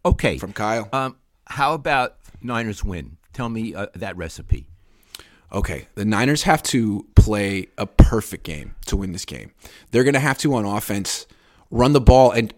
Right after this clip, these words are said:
Speaker 2: win the time of possession. They have to keep that Philly, uh,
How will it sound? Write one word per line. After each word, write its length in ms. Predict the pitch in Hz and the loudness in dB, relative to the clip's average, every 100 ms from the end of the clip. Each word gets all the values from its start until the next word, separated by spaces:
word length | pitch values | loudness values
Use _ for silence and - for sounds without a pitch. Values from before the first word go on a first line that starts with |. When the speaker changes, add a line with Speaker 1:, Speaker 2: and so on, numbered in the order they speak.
| - | 0
Speaker 2:
win 220 | 127 139 | 4 4
the 60 | |
time 220 | 131 120 110 | 2 0 2
of 80 | |
possession. 480 | 98 98 98 - 90 - _ _ _ _ _ _ _ | 4 2 0 -8 -12 -18 _ _ _ _ _ _ _
They 140 | 110 127 | 0 2
have 180 | 156 | 2
to 60 | 147 | 0
keep 240 | - 139 | -6 -2
that 240 | - 110 - _ _ | -2 -2 -6 _ _
Philly, 460 | - - 131 120 127 | -14 0 2 2 0
uh, 360 | 107 101 95 | -4 -4 -4